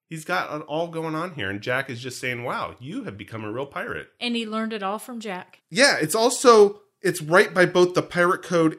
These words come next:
Speaker 1: and the moral code in saving Jack. So it's all of this.
Speaker 2: Yeah.
Speaker 1: In essence, I think Jack is almost taking on that bootstrap role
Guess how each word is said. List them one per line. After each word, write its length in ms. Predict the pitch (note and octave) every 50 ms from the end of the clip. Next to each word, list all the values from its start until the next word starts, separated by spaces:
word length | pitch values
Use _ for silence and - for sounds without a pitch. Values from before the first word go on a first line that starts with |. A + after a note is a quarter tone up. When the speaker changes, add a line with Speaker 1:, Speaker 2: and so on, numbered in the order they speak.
| - -
Speaker 1:
and 280 | F3+ F#3 G#3 G#3+ G3+
the 60 | F#3 D3
moral 360 | B2 A#2+ A2 G#2 G2+ F#2+ F#2
code 400 | - - A2 F#2+ F2 D#2+ D#2 - -
in 140 | A#2 G#2
saving 400 | G2 - - G#2+ G2 F2+ F#2 F2+
Jack. 400 | E2 F2+ F#2+ E2 D#2 D2 - _ -
So 260 | - - - D#3+ D#3+
it's 180 | D#3+ D#3 D#3 - - _ _ _ _ _ _
all 300 | E3 F3 G3 G#3 G3 D#3+
of 100 | B2 A2+
this. 380 | F#2+ F2+ D#2 C2+ C2+ - -
Speaker 2:
Yeah. 260 | A#3 A3 G#3+ G3 F#3 F#3 _ _ _ _ _ -
Speaker 1:
In 140 | G#3+ A3+
essence, 460 | A3 A#3 B3 B3+ - G#3+ F#3 E3+ - -
I 60 | F3+ F#3+
think 240 | - D#4 D#4+ D#4
Jack 280 | - - E3+ F3+ G3 -
is 100 | G#3 D#3
almost 320 | E3 F3 F3+ F3 E3 -
taking 280 | - G3+ F#3 F3+ F#3+ E3+
on 140 | D#3+ D#3 D#3
that 300 | D#3 C3+ A2 A2 - _
bootstrap 560 | D3 D3+ - - - - C#3+ A#2 G2 F#2 -
role 480 | A2 G#2 F#2+ F2+ E2+ D#2 D#2 D#2 - _